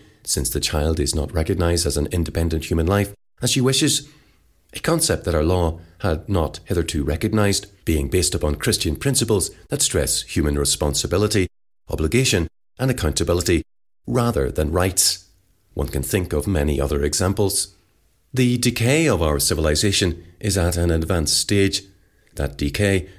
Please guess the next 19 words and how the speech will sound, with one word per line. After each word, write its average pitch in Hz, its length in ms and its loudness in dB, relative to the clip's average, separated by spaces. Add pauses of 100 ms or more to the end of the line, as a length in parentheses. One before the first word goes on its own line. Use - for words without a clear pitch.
(140)
covers 82 360 0
every 90 220 0
part 104 320 -2
of 73 120 -2
our 76 80 -2
society. 107 720 0 (320)
It - 100 -6
affects - 300 -4
our 67 120 -2
law 90 320 0 (280)
just 123 240 -2
as 82 140 0
much 143 360 0
as 113 120 0
anything 73 320 -2
else. - 400 -2 (720)
As 78 160 -2
a 78 40 0
result, 101 420 2